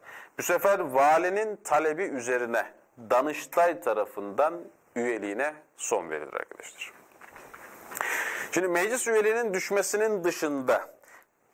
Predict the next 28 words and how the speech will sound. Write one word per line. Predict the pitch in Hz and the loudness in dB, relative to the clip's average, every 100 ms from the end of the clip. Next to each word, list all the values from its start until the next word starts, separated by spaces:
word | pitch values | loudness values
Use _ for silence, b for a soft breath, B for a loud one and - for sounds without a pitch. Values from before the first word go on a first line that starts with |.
| - | -4
il | 170 | -2
genel | 226 180 180 208 | 0 2 2 2
meclisi | 202 175 156 147 147 156 - 202 202 - | 2 0 0 -2 -2 -2 0 -2 -2 0
komple | 196 208 151 131 104 - - _ _ _ _ _ | 2 4 2 -2 -2 -2 -10 _ _ _ _ _
feshedilebilir | - 185 - 123 139 160 107 90 | 0 0 2 0 0 0 -2 -6
mi? | 78 - | -8 -10
Komple | - 175 160 113 | 2 2 2 -2
görevden | 101 117 123 117 104 95 | 0 0 0 0 -4 -4
alınabilir | - 101 92 143 165 180 _ - 95 92 | -4 -4 -2 -2 -4 -10 _ -8 -6 -6
mi? | 135 170 B B B B | -6 -8 B B B B
Kanuna | - 131 165 208 226 | 0 4 6 6 2
göre | 196 190 190 | 2 2 2
böyle | 196 190 156 | 0 0 0
bir | 139 | -2
yetki | 147 151 - 190 202 _ _ _ _ | -2 -4 -4 -6 -6 _ _ _ _
var | 151 | 4
arkadaşlar. | 123 92 90 87 - 175 - B B B _ | 4 2 -2 -4 -4 -4 -6 B B B _
Bakalım | 196 202 196 196 | 2 2 0 -2
bu | 160 160 | -4 0
hangi | 170 151 117 | 2 0 -4
durumlarda | 104 98 95 87 | -4 -2 -2 -2
gerçekleşiyor? | 87 87 - - 85 98 190 | -6 -8 -12 -16 -10 -8 -4
Bir | |
kere | 202 156 92 - B B B B | 0 0 0 -6 B B B B
eğer | 143 170 214 | 2 4 2
meclis | 185 170 156 156 131 | 2 0 0 -4 -6
siyasi | - 143 156 165 156 208 196 | -6 0 4 4 2 -4 0
kararlar | 143 131 123 147 160 | 2 4 4 2 0